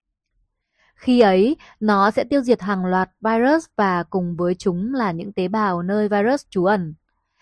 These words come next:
Nếu quá nhiều tế bào gan bị tiêu diệt cùng lúc, người mẹ có nguy cơ bị viêm gan nặng bởi gan không kịp tái tạo. Đó là lý do tại sao người mẹ bị viêm gan phải được theo dõi hết sức chặt chẽ trong quá trình mang thai và sau khi sinh.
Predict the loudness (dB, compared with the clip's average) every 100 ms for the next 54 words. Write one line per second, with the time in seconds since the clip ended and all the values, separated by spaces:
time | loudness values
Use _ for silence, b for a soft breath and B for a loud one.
0 | b b -4 2 2 4 2 4 0 0
1 | 0 2 2 2 0 0 -2 0 2 2
2 | 0 -2 -2 2 2 2 B B _ 2
3 | 4 4 0 -4 -2 2 2 2 0 0
4 | 2 2 2 -2 -4 0 0 0 0 0
5 | -2 b b b 2 2 2 -2 0 0
6 | -2 -6 -2 -4 -2 -4 -2 0 0 -2
7 | _ b b b -2 0 2 0 0 0
8 | 2 2 2 -4 -4 0 0 0 -2 -4
9 | -6 -8 -10 -6 -6 -2 -2 -2 -2 -4
10 | -6 -4 -4 -2 -4 -4 -6 -8 -6 -8
11 | -6 -8 -4 -6 -6 -6 -4 -2 -2 -4
12 | -4 -6 -6 -4 -2 -4 -4 -6 -4 -6
13 | -4 -6 -2 -2 -2